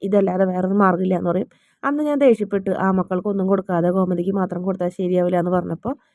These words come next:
ഏ, കമ്പനി മറ്റുള്ള കാര്യങ്ങളുണ്ടല്ലോ, അതൊക്കെ അവർ നോക്കി നടത്തട്ടെ എന്നാണ് അദ്ദേഹം പറഞ്ഞത്. അന്ന് അദ്ദേഹം നല്ലോണം സമാധാനത്തോടെ ഉറങ്ങി. പിന്നെ എന്നോടൊരു കാര്യം കൂടി പറഞ്ഞിട്ടുണ്ടായിരുന്നു, ഈ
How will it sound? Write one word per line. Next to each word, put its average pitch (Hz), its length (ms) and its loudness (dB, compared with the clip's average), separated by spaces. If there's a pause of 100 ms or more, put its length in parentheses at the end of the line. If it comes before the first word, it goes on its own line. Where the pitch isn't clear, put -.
(440)
ഏ, 202 60 -2 (160)
കമ്പനി 208 380 0
മറ്റുള്ള 220 320 0
കാര്യങ്ങളുണ്ടല്ലോ, 180 680 2 (420)
അതൊക്കെ 302 240 -2
അവർ 294 140 2
നോക്കി 247 320 0
നടത്തട്ടെ 196 580 -2
എന്നാണ് 196 340 0
അദ്ദേഹം 180 420 0
പറഞ്ഞത്. 175 320 0 (400)
അന്ന് 285 200 0
അദ്ദേഹം 240 360 2
നല്ലോണം 190 460 2
സമാധാനത്തോടെ 175 680 -2
ഉറങ്ങി. 170 300 0 (680)
പിന്നെ 226 180 0
എന്നോടൊരു 208 300 0
കാര്യം 185 260 0
കൂടി 170 140 2
പറഞ്ഞിട്ടുണ്ടായിരുന്നു, 175 680 0 (100)
ഈ 196 100 -2